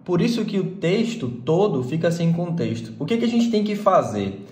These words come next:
A gente tem que tirar esses, esses parágrafos aqui, ó.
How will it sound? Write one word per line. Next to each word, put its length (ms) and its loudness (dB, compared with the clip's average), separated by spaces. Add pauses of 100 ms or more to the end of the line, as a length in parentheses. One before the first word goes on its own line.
(340)
A 120 4
gente 240 2
tem 160 4
que 180 -2
tirar 720 2
esses, 640 -2
esses 300 -6
parágrafos 760 2
aqui, 300 -2
ó. 60 -2